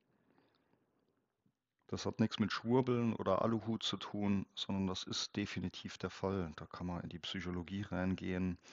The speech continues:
Verhaltenspsychologie, was auch immer. Ähm, das ist ein anerkannter Fakt. Also trennt euch davon ab, indem ihr bewusst den Konsum dieser Medien reduziert. Das ist der erste Teil.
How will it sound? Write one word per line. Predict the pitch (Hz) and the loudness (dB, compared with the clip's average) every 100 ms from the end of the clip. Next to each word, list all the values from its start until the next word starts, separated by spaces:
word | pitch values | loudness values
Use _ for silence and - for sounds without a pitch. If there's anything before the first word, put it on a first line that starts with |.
| - - | -20 -16
Verhaltenspsychologie, | - 85 98 101 - - 95 92 90 90 92 92 85 | -8 0 0 0 -4 -4 -4 -2 -4 -2 -4 -2 -2
was | 92 95 | -2 -2
auch | 85 | -2
immer. | 98 101 98 95 - - - - - - - | 2 4 4 0 -10 -20 -20 -20 -20 -20 -8
Ähm, | 98 95 92 - | -4 0 -2 0
das | 101 - | -4 -4
ist | 104 | -2
ein | 104 | 0
anerkannter | 95 95 92 - 92 | 2 0 0 -2 -2
Fakt. | - 95 - - - - - - - - - - | -2 -6 -8 -12 -12 -14 -20 -20 -20 -20 -20 -8
Also | 98 101 | -4 -4
trennt | - - 104 127 | -4 2 4 4
euch | - 110 | 0 -4
davon | - 95 98 92 | -2 -2 0 0
ab, | 110 - | -2 -4
indem | 101 - 92 | -6 -4 -4
ihr | 90 95 | -2 -2
bewusst | 98 87 113 - - - - | -4 -2 -2 -2 -4 -6 -2
den | 92 | 0
Konsum | 92 - 95 85 101 120 139 143 135 - - - - | 0 2 2 2 0 0 2 2 0 -8 -20 -20 -12
dieser | 98 92 | -4 0
Medien | 92 92 101 98 90 | 2 2 2 0 0
reduziert. | 92 80 - - 90 80 - - - - - _ _ _ _ _ _ - | -2 -4 -4 -4 -2 -4 -6 -14 -18 -20 -20 _ _ _ _ _ _ -14
Das | - | -10
ist | - - | -8 -4
der | - | -2
erste | 80 - - | -2 -6 -8
Teil. | - - - | -10 -10 -12